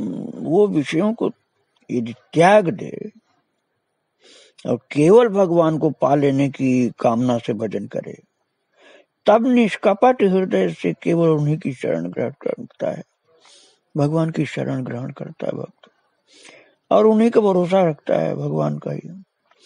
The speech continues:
और उनके लिए छटपटाने लगता है प्रभु के लिए। जब वो, तब उन्हें पा लेने में देर नहीं लगती। ईश्वर दास ने अनुभव किया, भगवान स्वयं उनके पास भागे चले आते हैं महाराज,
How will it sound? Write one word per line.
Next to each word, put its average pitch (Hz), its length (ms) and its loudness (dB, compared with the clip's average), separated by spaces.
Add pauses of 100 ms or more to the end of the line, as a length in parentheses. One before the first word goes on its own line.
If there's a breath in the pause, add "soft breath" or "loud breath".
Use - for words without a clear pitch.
(460 soft breath)
और 202 160 4
उनके 202 320 2
लिए 226 140 4
छटपटाने 190 680 -2
लगता 190 300 2
है 175 60 2
प्रभु 165 320 -2
के 170 140 -2
लिए। 156 200 0
जब 143 140 0
वो, 170 360 -2 (800)
तब 247 180 4
उन्हें 247 280 4 (120)
पा 185 160 4
लेने 220 280 4
में 220 200 2
देर 208 240 6
नहीं 214 160 4
लगती। - 680 -4 (1200 loud breath)
ईश्वर 196 340 0
दास 185 340 0
ने 214 120 2
अनुभव 185 340 4
किया, 190 340 0 (1800 soft breath)
भगवान 143 440 2
स्वयं 139 280 -2
उनके 127 320 -2
पास 143 420 2
भागे 110 280 -4
चले - 300 -8
आते - 300 -10
हैं 127 80 -10
महाराज, - 300 -14